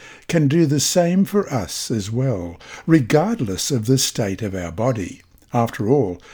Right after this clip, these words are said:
if that same power created and upholds the entire cosmos, he certainly could translate the living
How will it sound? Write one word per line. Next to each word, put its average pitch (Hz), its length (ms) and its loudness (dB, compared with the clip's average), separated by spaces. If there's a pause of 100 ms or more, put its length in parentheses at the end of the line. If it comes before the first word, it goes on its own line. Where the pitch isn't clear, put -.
(180)
if 151 140 4
that 175 200 8
same 175 360 2
power 156 420 0
created 127 600 2
and 131 140 2
upholds 139 560 0
the 131 160 4
entire 156 500 0
cosmos, 135 800 -4 (320)
he 180 180 4
certainly 139 720 0
could 139 300 -4
translate 147 640 0
the 143 120 0
living 135 520 2